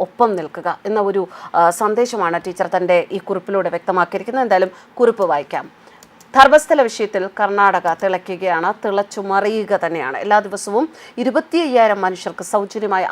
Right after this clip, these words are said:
ആഹാരം കൊടുക്കുന്ന ഒരു ക്ഷേത്രമാണ് ധർമ്മസ്ഥല. അതുകൊണ്ടാണ് അതിനെ ശ്രീ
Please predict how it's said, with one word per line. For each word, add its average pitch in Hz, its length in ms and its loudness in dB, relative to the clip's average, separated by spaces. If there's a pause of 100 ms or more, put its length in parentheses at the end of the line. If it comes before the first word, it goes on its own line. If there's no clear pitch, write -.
(100)
ആഹാരം 202 440 4
കൊടുക്കുന്ന 185 440 -2 (260)
ഒരു 190 80 -8
ക്ഷേത്രമാണ് 190 840 -2 (100)
ധർമ്മസ്ഥല. 151 560 -6 (300)
അതുകൊണ്ടാണ് 254 640 8
അതിനെ 220 240 2 (320)
ശ്രീ 247 180 -2